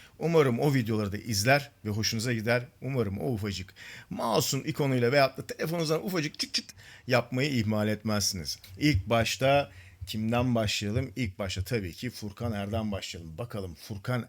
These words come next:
Er de şu anda son durum ne arkadaşlar? Hemen kanalı şöyle bir değiştirelim. Sayfa şöyle bir değişsin. Bakalım neler oluyor, neler bitiyor. Evet arkadaşlar, görmüş olduğunuz üzere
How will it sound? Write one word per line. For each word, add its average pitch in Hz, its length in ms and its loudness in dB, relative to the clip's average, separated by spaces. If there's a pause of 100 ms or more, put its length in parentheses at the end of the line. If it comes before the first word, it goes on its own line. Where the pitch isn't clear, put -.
(140)
Er 120 380 4 (800)
de 110 140 -4
şu 139 180 0
anda 90 320 -4
son 120 400 2
durum 101 420 -2
ne 135 80 8
arkadaşlar? 95 800 0
Hemen 98 300 -4
kanalı 110 540 -4
şöyle - 120 4
bir 117 340 6
değiştirelim. - 760 8
Sayfa - 320 10
şöyle - 320 12
bir - 40 10
değişsin. - 440 12 (380)
Bakalım - 680 8
neler 113 420 0
oluyor, 107 500 0
neler 107 340 0
bitiyor. 95 300 -4 (520)
Evet 185 200 0
arkadaşlar, 151 500 2
görmüş 143 380 -2
olduğunuz 101 360 -2
üzere 120 360 0